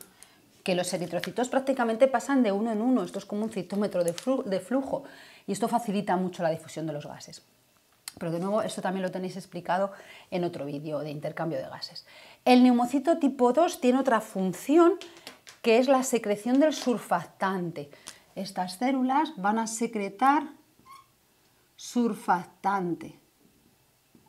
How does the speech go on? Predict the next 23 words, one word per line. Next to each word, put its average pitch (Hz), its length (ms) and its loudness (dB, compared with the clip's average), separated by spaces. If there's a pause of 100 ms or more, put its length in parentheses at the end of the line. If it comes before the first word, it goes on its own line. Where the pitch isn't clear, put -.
(1200)
que 180 120 -6
en 175 80 -2
el 165 120 -2
segundo 202 500 -2
vídeo 254 340 2
explicaré, 214 920 -2
eh, 165 380 0
para 165 280 0
qué 190 140 0
sirve. 156 520 -6
Tiene 185 280 -6
que 208 160 -2
ver 277 260 6 (460)
con 233 380 8
reducir 202 600 0
la 175 160 4
tensión 170 460 -4
superficial 214 880 0
del 208 140 -2
interior 180 640 -2
del, 202 400 -2 (400)
del 214 500 0
alveolo 277 680 6